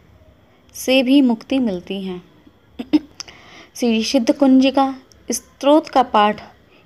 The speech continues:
यदि आप नित्य करते हैं, तो इसका इतना चमत्कारी प्रभाव होता है कि यदि आपके ऊपर कोई तंत्र मंत्र करें, तो उसका कोई असर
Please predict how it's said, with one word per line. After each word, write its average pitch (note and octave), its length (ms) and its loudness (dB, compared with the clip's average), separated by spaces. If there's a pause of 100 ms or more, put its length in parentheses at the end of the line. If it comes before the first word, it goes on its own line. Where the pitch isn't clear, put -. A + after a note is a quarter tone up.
(140)
यदि A#3 460 2
आप G3 300 -6 (520)
नित्य G#3 420 -2
करते G#3 400 -4
हैं, F#3+ 260 -10 (720)
तो F#3+ 200 -8 (140)
इसका F#3+ 440 -10 (1300)
इतना A#3 340 -2
चमत्कारी A#3 760 0
प्रभाव A3+ 460 -2
होता G#3+ 360 -4
है A#3+ 220 -4
कि A#3+ 260 -10 (520)
यदि D4 360 4
आपके B3+ 360 -2
ऊपर G#3 260 -6
कोई F3+ 300 -10 (480)
तंत्र D4+ 400 2
मंत्र A#3 380 0 (440)
करें, G3+ 360 -4 (120)
तो A3+ 80 -2
उसका G#3+ 340 -2
कोई A#3+ 380 2
असर A3 300 -2